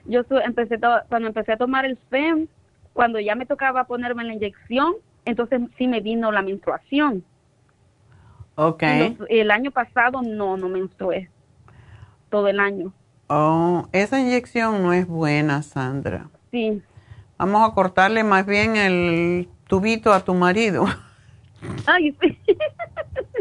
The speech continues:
Speaker 2: Hacerle un nudito, porque,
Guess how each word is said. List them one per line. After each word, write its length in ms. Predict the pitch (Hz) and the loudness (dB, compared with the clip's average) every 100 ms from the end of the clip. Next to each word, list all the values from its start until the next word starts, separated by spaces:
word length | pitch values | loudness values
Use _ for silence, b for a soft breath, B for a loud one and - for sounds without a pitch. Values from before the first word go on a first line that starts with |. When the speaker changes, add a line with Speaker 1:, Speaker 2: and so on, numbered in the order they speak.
| - 415 - - - - 294 - - - 403 392 330 277 - | -6 -6 -8 -12 -14 -12 -16 -12 -10 -6 0 2 2 0 0
Speaker 2:
Hacerle 420 | 220 247 262 262 | 4 4 4 4
un 60 | |
nudito, 640 | 240 233 269 277 - 160 175 | 4 4 4 4 6 4 6
porque, 840 | 196 190 196 185 175 165 160 440 | 4 4 4 6 6 4 4 2